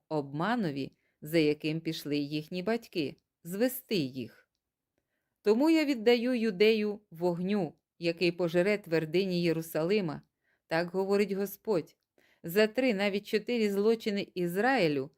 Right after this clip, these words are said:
не відверну покарання від нього, адже ізраїльтяни продають праведника за гроші, а убогого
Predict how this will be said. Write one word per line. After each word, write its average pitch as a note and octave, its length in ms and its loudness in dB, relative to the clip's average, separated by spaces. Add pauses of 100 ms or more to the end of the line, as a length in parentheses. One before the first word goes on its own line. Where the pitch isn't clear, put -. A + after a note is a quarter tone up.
(260)
не A3 180 0
відверну C4+ 520 0
покарання E3 600 0
від D#3+ 180 -2
нього, D#3 380 -6 (380)
адже F3+ 380 2
ізраїльтяни F#3 920 0
продають F#3 680 -2
праведника F3+ 680 0
за F#3+ 120 0
гроші, G3 540 -2 (320)
а D#3+ 200 2
убогого D#3 720 0